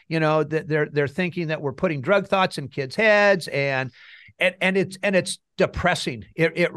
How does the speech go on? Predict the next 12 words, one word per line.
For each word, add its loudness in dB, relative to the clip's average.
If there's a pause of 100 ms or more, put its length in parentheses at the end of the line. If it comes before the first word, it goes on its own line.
(140)
it 0
really 4
is. -2
It's, -4
uh, 0
it's -4
maddening. 0
It's -4
all 4
of 0
those -2
things. -14